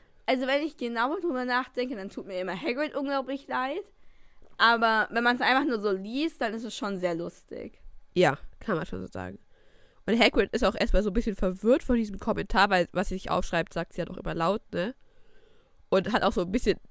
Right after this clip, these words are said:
Speaker 2: halt dann den Faden verloren, wo er grad war. Und sie schreibt gleich weiter,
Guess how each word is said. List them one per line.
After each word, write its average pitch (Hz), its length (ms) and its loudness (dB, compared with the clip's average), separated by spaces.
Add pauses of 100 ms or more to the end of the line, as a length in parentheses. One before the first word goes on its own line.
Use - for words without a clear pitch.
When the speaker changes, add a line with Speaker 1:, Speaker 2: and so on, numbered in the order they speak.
Speaker 2:
halt 208 180 2
dann 190 140 4
den 165 140 -2
Faden 262 300 4
verloren, 185 440 6
wo 175 100 4
er 170 60 4
grad 170 260 -4
war. 196 280 0 (640)
Und 208 120 0
sie 226 100 4
schreibt 247 220 4
gleich 226 200 2
weiter, 247 400 4